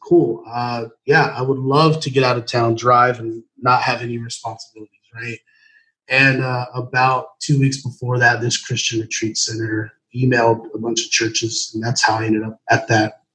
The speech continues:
uh, retreat center that I posted about. You know, and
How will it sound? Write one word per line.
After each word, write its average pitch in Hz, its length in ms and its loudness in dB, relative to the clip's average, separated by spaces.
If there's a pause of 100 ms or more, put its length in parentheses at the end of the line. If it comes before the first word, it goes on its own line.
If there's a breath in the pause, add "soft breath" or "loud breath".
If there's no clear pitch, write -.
(120)
uh, 110 180 -6
retreat 113 360 2
center 113 220 0
that 110 100 -6
I 107 60 -10
posted - 440 -16
about. - 220 -20 (1300)
You 151 160 4
know, 151 400 4
and 139 520 0